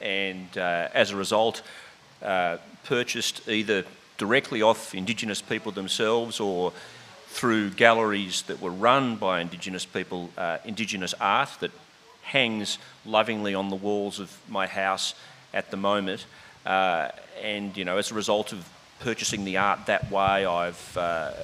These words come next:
been told the stories of the art and a bit of the history of the art, know a little bit of the provenance of the art and so on. Uh, however, as we know,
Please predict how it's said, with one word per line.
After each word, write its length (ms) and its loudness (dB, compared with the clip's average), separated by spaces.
been 220 0
told 300 -2
the 80 -10
stories 540 -2
of 120 -8
the 120 -2
art 340 2
and 140 -12
a 40 -16
bit 160 -10
of 60 -12
the 60 -14
history 360 -6
of 80 -8
the 120 -4
art, 100 -4
know 100 -4
a 20 -4
little 200 -10
bit 120 -12
of 60 -14
the 80 -10
provenance 500 -6
of 100 -12
the 120 -6
art 260 -4
and 120 -14
so 280 -4
on. 260 -10
Uh, 240 0
however, 640 4
as 280 2
we 120 -4
know, 440 2